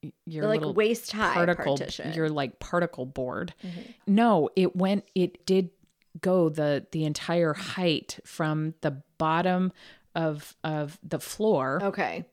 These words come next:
Speaker 1: up to the ceiling.
Speaker 2: Uh-huh.
Speaker 1: And it was just cut,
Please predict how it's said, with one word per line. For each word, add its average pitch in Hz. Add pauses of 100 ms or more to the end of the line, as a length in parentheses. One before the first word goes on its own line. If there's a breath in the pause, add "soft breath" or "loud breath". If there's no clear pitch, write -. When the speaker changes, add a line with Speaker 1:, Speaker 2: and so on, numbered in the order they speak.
(380)
Speaker 1:
up -
to -
the 151
ceiling. -
Speaker 2:
Uh-huh. 170
Speaker 1:
And 170
it -
was 156
just -
cut, -